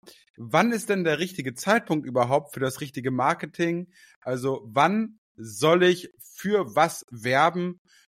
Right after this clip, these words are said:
Weil ich sehe das immer wieder in der Praxis, meistens wird gar nicht geworben, ja, also weil Werbung ist immer noch irgendetwas, ähm, was man ungerne betreibt als Handwerksbetrieb. Und du als Geschäftsführer musst Marketing betreiben. Du siehst es gerade, die Aufträge werden weniger,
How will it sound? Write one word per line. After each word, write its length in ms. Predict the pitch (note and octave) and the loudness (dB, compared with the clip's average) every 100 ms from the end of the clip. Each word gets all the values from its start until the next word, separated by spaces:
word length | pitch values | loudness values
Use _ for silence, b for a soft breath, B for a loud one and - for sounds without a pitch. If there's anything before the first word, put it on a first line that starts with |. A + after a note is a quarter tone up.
| - | 0
Weil 400 | C3+ C#3 C#3+ C#3+ _ _ | 4 4 2 -2 _ _
ich 160 | E3 D#3+ | 0 4
sehe 100 | F3 | 4
das 120 | D#3+ | 4
immer 200 | D#3+ D#3 | 2 2
wieder 140 | D3+ | 2
in 60 | C#3+ | 2
der 80 | C#3 | 2
Praxis, 360 | - D#3+ D#3 | 2 0 -2
meistens 340 | B2 C#3 D3 B2+ | 2 2 2 -4
wird 140 | B2 | 0
gar 180 | A2 B2+ | 4 4
nicht 140 | E3+ | 4
geworben, 460 | F3 D#3+ E3 F3+ F3 | 0 4 6 4 2
ja, 220 | C3 D#3 | 2 4
also 240 | B2 A#2+ B2 | 2 2 0
weil 180 | G#2+ | 0
Werbung 340 | A#2 C3 C3 B2+ | 2 2 0 -4
ist 160 | A#2 | -8
immer 220 | C3+ C3 B2+ | -2 0 2
noch 260 | A#2+ A#2+ - B B B _ - | 2 0 -8 B B B _ 0
irgendetwas, 1040 | C#3 D3+ C#3 C3+ - C3+ C3 B2+ - - - | 2 2 -2 -4 2 4 4 2 -6 -8 -2
ähm, 480 | C3 B2 A#2+ A#2+ A#2 | 0 0 0 -4 -6
was 200 | A#2 D3 | -4 -2
man 120 | D3+ D3+ | -2 0
ungerne 480 | F3 G#3+ G3+ F3 D#3+ | 2 4 4 4 4
betreibt 500 | C#3 C3+ - D#3 D#3 | -2 -4 2 2 2
als 200 | C#3 - | -4 -2
Handwerksbetrieb. 760 | D3+ E3+ E3+ - F3 - F#3+ G#3 _ B B B - | -2 0 -2 -4 -12 -6 -6 -8 _ B B B -2
Und 340 | C3+ C#3+ C#3 | 2 2 2
du 60 | F#3 | 4
als 180 | F#3 F#3 | 4 2
Geschäftsführer 600 | D3 D#3+ D#3 - D3+ D3 | -4 -4 -2 -2 2 4
musst 600 | C3 C#3 F3+ F#3 - - _ _ | 4 2 2 0 -8 -14 _ _
Marketing 540 | G2+ F#2+ F#2 - G2+ E2+ | 0 0 0 -6 -10 -10
betreiben. 400 | - - F2 F#2+ | -10 -10 -8 -6
Du 100 | A2 | -8
siehst 300 | A2 D#3+ D#3+ | -6 -8 -8
es 80 | C3 | -2
gerade, 340 | C3+ C#3 C#3 | 4 4 4
die 140 | A#2+ | -2
Aufträge 640 | - F3+ - C#3+ C3 C3 A#2 | 0 0 0 -2 0 0 2
werden 300 | B2 A#2+ G#2+ | 2 2 0
weniger, 600 | B2+ C#3+ B2+ B2 A#2+ | 0 2 4 4 2